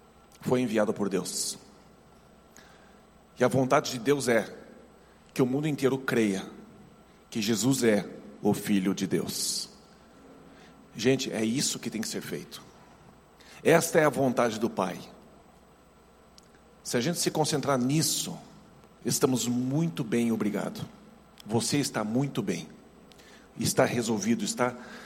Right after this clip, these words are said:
é, solucionado a no-, o nosso dilema. O que é que Deus quer de mim?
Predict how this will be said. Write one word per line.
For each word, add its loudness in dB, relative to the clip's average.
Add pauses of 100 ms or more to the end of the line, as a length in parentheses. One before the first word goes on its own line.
(140)
é, 4 (240)
solucionado 2 (880)
a 0
no-, 2
o -4
nosso 0
dilema. 4
O -2
que -2
é 4
que -6
Deus 0
quer -2
de -6
mim? -2